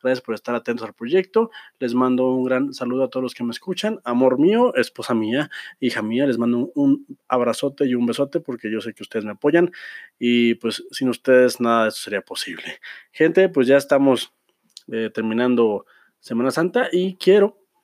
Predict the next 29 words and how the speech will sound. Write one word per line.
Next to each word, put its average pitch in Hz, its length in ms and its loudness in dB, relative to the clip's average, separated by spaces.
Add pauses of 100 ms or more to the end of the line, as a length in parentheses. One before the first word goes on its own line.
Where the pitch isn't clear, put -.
(440)
quiero 131 380 -4 (440)
dejarles 123 460 -2
antes 117 380 -6
de, 95 260 -10 (540)
de 113 260 -4
que, 113 600 -2 (1080)
de 131 200 -6
que 143 120 -4
otra 139 160 0
cosa 139 200 -2
pase, 202 360 2
un, 151 360 4
un 139 220 -2
programita 123 460 0
de 117 100 -4
viajes 120 240 -4
mentales, 131 380 -4
porque 139 240 0
hay, 208 120 4 (140)
hay 220 140 6
dos 247 260 -2 (340)
temas 185 340 4
en 143 80 0
especial. - 480 -10 (560)
Hay 120 100 0
dos 135 200 0
temas 147 360 2
que 123 120 -2
me 101 360 -6